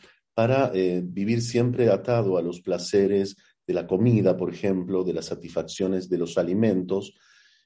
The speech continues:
Entonces, uno de los aspectos importantes a tener en cuenta es que el espíritu del agua tiene atributos muy, muy positivos para purificar nuestro cuerpo,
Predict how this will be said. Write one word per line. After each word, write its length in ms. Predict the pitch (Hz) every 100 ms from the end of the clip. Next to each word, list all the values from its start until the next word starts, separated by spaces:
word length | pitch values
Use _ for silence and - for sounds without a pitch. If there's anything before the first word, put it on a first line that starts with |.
| -
Entonces, 520 | 104 123 131 120 - - _ _ _
uno 240 | 120 131
de 80 | 123
los 160 | 107 107
aspectos 460 | 101 113 - 110
importantes 600 | 107 104 101 123 117 104
a 80 | 92
tener 220 | 90 87
en 140 | 90 92
cuenta 320 | 113 117 107
es 80 | -
que 100 | 90
el 60 |
espíritu 560 | 87 87 110 110 110 113
del 180 | 101 101
agua 460 | 101 101 104 107 - _ _ _
tiene 200 | 113 107
atributos 760 | 104 95 95 98 104 104 - _
muy, 500 | 95 104 120 123 123
muy 420 | 101 104 117 120
positivos 720 | 117 95 92 - 120 101 101
para 440 | - 92 92 90 90 - _
purificar 640 | 101 98 98 - 120 117 110
nuestro 340 | 98 - 90
cuerpo, 640 | 104 98 90 - 101 101